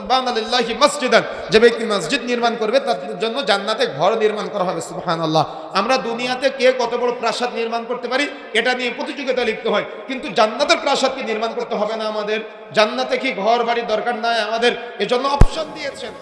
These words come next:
আমাদের কাছে রাস্তা আছে। আমাদের এমন যে সুযোগগুলো বিভিন্ন জায়গাতে আমরা পাবো, সেখানে আল্লাহ রাব্বুল আলামিন আমাকে যতটুকু তৌফিক দিয়েছেন সেখান থেকে আমার সামর্থ্য অনুযায়ী পাঁচজন ব্যক্তির সালাতের জায়গা, দশজন ব্যক্তির সালাতের জায়গা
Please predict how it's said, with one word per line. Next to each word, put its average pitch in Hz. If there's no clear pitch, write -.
আমাদের 240
কাছে 254
রাস্তা 285
আছে। 214
আমাদের 240
এমন 233
যে 269
সুযোগগুলো 247
বিভিন্ন 240
জায়গাতে 233
আমরা 233
পাবো, 220
সেখানে 240
আল্লাহ 226
রাব্বুল 233
আলামিন 214
আমাকে 208
যতটুকু 269
তৌফিক 240
দিয়েছেন 277
সেখান 262
থেকে 262
আমার 220
সামর্থ্য 269
অনুযায়ী 240
পাঁচজন 277
ব্যক্তির 262
সালাতের 226
জায়গা, 190
দশজন 277
ব্যক্তির 254
সালাতের 233
জায়গা 214